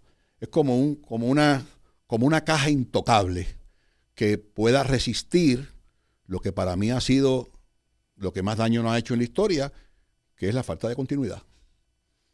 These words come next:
Hoy día la continuidad tiene, más importante no puede ser, porque no podemos olvidar que Puerto Rico desde el dos mil seis, está en una situación de depresión que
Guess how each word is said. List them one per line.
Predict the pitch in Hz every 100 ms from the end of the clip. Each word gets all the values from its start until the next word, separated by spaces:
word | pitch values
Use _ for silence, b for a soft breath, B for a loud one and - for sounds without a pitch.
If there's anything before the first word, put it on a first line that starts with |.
| _ _ _
Hoy | 78 90
día | 170
la | 160 113
continuidad | 92 92 90 95 147 185 -
tiene, | 98 123 127 _ _ _ _ _ _ _ - - _
más | 117 120 160
importante | 170 165 170 170 139
no | 120
puede | 139 139
ser, | - 110 104 - - _ _ _ _ _ _ _ -
porque | 95 98
no | 98 107
podemos | 139 156 156
olvidar | 131 123 175 117 - - - _ _ _ _ _ _ _
que | - 92
Puerto | 87 - 90
Rico | 160 196 123 127 - - _ _ _ _ 101
desde | 98
el | 98
dos | 98
mil | 87 120 151
seis, | - 185 147 139 - - - _ _ _ _ _ _ -
está | 87 113
en | 135
una | 135
situación | 127 113 147 135
de | 120 107
depresión | 104 107 95 - 160 143 98 143 139 _ _ _ _ _ _ _ _ _ _ _
que | - 98 98 101